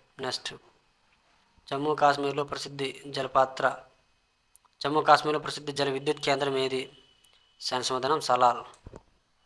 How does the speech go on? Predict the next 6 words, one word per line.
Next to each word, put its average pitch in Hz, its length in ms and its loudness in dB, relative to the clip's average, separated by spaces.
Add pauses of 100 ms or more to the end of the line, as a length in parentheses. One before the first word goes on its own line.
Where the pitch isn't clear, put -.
(1800)
సాంప్రదాయేతర 151 640 6
శక్తి 147 260 0
వనరులకు 139 340 0
ఏ 147 80 -2
రకంగా 135 300 0
ఉంటాయి? 127 320 2